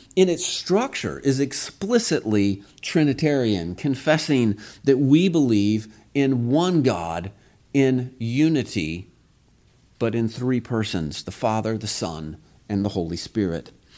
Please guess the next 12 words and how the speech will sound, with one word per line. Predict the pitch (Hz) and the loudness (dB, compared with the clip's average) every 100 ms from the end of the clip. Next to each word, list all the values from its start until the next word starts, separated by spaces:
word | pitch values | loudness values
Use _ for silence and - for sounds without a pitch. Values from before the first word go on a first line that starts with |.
| - - | -16 4
This | 156 151 | 4 4
belief | 139 147 170 185 175 | 2 4 6 4 2
in | 139 127 131 | 0 0 0
one | 143 156 156 | 0 2 2
God | 135 113 101 104 | 2 0 0 0
who | 120 | 0
exists | 113 107 127 151 151 - - | -2 -2 -2 -2 -2 -8 -4
eternally | 143 127 - 175 175 120 92 85 80 - - - | -2 -2 -2 -2 0 2 0 -2 -4 -10 -20 -8
in | 127 120 | -2 -2
three | 135 156 165 160 | 0 0 2 0
personal | - 180 170 175 160 160 | -4 -6 -4 -4 -4 -4
subsistences, | 156 - 117 - 143 - 127 101 - 90 90 | -6 -6 -6 -2 -4 -2 -2 -2 -2 -4 -6